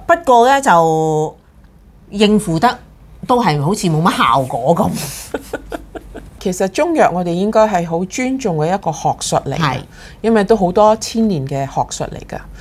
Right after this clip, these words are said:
Speaker 2: 係好有效。咁喺呢個濕疹嘅角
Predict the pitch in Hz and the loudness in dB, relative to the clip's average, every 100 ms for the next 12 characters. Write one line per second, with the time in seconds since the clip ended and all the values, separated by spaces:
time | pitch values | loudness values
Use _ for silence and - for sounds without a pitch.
0 | - - 175 180 190 185 175 160 - - | -18 -4 0 2 4 4 4 -2 -8 -10
1 | - - - - - 285 494 254 320 359 | -18 -20 -20 -20 -6 -4 0 2 4 4
2 | 370 370 247 214 208 - 349 349 - 190 | 2 4 4 4 2 0 0 0 -4 -4
3 | 233 233 185 180 | 0 0 4 4